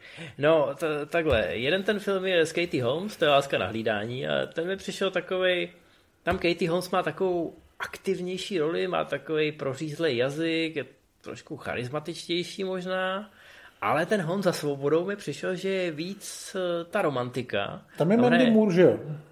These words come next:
Speaker 1: Tam hraje Mandy Moore a s ní tam hraje
Speaker 2: Nevím, já to
Speaker 1: Teď jsem
Speaker 2: neviděl.
Speaker 1: na to
Speaker 2: Ty,
Speaker 1: koukal,
Speaker 2: ty,
Speaker 1: no,
Speaker 2: ty jsi
Speaker 1: no,
Speaker 2: to viděl.
Speaker 1: no, člověk, který se proslavil mnohem později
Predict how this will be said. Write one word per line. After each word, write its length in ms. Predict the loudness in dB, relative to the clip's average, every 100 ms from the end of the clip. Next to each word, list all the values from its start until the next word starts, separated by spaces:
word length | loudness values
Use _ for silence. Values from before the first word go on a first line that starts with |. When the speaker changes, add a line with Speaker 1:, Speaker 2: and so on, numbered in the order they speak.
| _
Speaker 1:
Tam 120 | -4
hraje 160 | 0 2
Mandy 280 | 2 4 4
Moore 280 | 2 2 2
a 240 | 4 4
s 140 | 2 -4
ní 140 | -4
tam 180 | -2 -2
hraje 680 | 0 2 2 0 -2 -2 -6 -12 -20 -20 _ _ _ _ _ _ _ _ _ -2
Speaker 2:
Nevím, 420 | 6 8 8 4 -6 -14 -8
já 100 | 0
to 100 | 2
Speaker 1:
Teď 60 | 6
jsem 80 |
Speaker 2:
neviděl. 200 | 6 8
Speaker 1:
na 40 | 8
to 80 | 6
Speaker 2:
Ty, 40 |
Speaker 1:
koukal, 320 | 6 6 6 6
Speaker 2:
ty, 60 |
Speaker 1:
no, 80 | 4
Speaker 2:
ty 80 | 2
jsi 40 |
Speaker 1:
no, 80 | 4
Speaker 2:
to 120 | 4
viděl. 320 | 6 4 2 -2 -8 -4
Speaker 1:
no, 80 |
člověk, 420 | 0 4 6 4 2
který 280 | 4 4
se 120 | 4 0
proslavil 480 | -2 2 2 2
mnohem 360 | 0 0 0 0
později 760 | 0 -2 0 0 0 0 -6